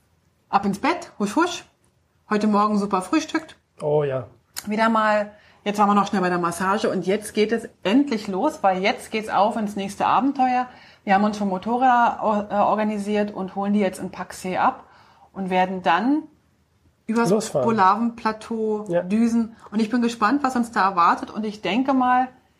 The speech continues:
Speaker 1: dass wir darüber dann auch noch ein, zwei Folgen machen werden.
Speaker 2: Ja,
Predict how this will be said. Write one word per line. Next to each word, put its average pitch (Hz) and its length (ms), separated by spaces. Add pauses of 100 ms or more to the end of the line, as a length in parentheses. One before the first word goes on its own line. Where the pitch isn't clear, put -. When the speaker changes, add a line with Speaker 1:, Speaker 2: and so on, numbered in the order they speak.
(480)
Speaker 1:
dass 208 440
wir 180 420
darüber 180 300
dann 175 80
auch - 160
noch 160 140
ein, 147 120
zwei 160 160
Folgen 156 300
machen - 240
werden. 95 340
Speaker 2:
Ja, 170 120